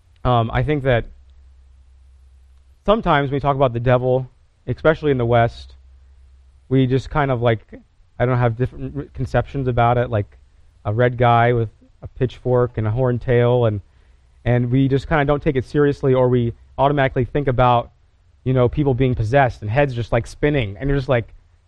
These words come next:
screaming and exorcism. But I think that the devil is actually much more subtle. He's much more like a serpent coming in and leading people along with lies.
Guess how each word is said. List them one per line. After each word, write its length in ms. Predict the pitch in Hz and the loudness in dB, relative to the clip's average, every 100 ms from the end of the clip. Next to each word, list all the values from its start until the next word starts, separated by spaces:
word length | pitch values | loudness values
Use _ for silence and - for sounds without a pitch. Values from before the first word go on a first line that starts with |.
| _ | _
screaming 540 | - - 143 147 139 | -14 0 0 2 0
and 220 | 127 113 - | 0 -2 -4
exorcism. 640 | 135 135 120 - 110 101 95 - - - - | -4 -4 -4 -2 0 -2 -4 -12 -20 -20 -2
But 240 | 143 127 - _ | 0 0 -4 _
I 100 | 143 | -4
think 240 | 147 175 143 | 0 -2 0
that 140 | 131 | -2
the 80 | 123 | 0
devil 480 | 117 160 147 123 - _ - | 4 2 2 -4 -10 _ -10
is 140 | 123 | -2
actually 720 | 135 143 - 131 127 117 107 98 - - - - | 0 0 -2 -4 0 0 -2 -6 -14 -20 -20 -6
much 200 | 135 139 | -4 -2
more 160 | 147 120 | -2 -2
subtle. 600 | - 147 147 151 147 147 _ _ _ _ - | 0 0 2 2 0 -2 _ _ _ _ -6
He's 140 | 127 | -2
much 220 | 139 139 | 0 -2
more 260 | 135 120 117 | -2 0 2
like 160 | 113 107 | 0 -2
a 60 | |
serpent 540 | - 143 147 107 92 - _ _ - | -4 0 0 0 -4 -10 _ _ -8
coming 300 | - 143 135 | -4 -2 0
in 400 | 135 131 139 139 - _ _ _ - | 2 0 -2 -6 -12 _ _ _ -2
and 320 | 123 120 120 - | 0 0 -2 -6
leading 380 | 131 147 156 139 | -2 0 2 -2
people 300 | - 135 123 | -4 -2 0
along 320 | 113 127 131 | 0 0 0
with 140 | 117 - | -2 -2
lies. 640 | 113 123 95 69 - - | 2 2 0 -4 -12 -20